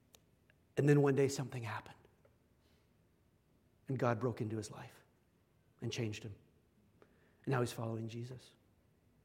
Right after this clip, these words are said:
And many people prayed over many years for his salvation. And as they, and were able, you know, shared, shared words of Christ.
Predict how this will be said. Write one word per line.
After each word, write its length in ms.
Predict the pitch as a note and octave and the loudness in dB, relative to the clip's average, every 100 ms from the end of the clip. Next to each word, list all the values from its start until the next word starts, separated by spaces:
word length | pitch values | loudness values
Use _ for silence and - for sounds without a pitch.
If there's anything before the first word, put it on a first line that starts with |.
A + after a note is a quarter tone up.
| _ _ _ _ _ _ _ _ _ _ _ _ - - _ _ _ - | _ _ _ _ _ _ _ _ _ _ _ _ -20 -20 _ _ _ 0
And 100 | D3 | 6
many 160 | E3 E3+ | 8 8
people 280 | F3+ - | 8 6
prayed 340 | B2 - D3+ C#3+ | 4 8 10 10
over 180 | C3+ C3 | 8 8
many 220 | D3 D#3 | 8 8
years 580 | C#3+ C#3 A#2 - - - | 8 6 6 0 -8 -4
for 80 | C#3+ | 0
his 180 | B2 A#2+ | 0 -2
salvation. 600 | C3+ A#2+ A2+ A#2 G#2+ G2+ - - _ _ _ _ _ _ _ _ _ _ _ - - - | -2 0 0 -2 -4 -8 -12 -20 _ _ _ _ _ _ _ _ _ _ _ -20 -4 4
And 140 | D#3+ | 6
as 220 | E3 C#3 | 8 8
they, 380 | D3+ D3+ G#3 - - | 8 8 4 -2 0
and 200 | D3+ C3+ - - | 0 0 -6 0
were 140 | D3 E3 | 6 10
able, 400 | D#3 D3+ C3+ - | 12 12 10 6
you 80 | C#3 | 4
know, 100 | B2+ | 4
shared, 440 | - D3+ C#3+ C#3 - - | 8 10 10 8 -2 0
shared 220 | - D#3 | 6 8
words 600 | C#3 C#3+ C#3 - - - - - - - - _ - | 10 10 10 8 0 -6 -12 -20 -20 -20 -20 _ 2
of 300 | C3 A2 - - - - - | 2 2 -4 -14 -20 -20 -20
Christ. 560 | - D3 C3 A#2+ - | -2 4 4 2 -6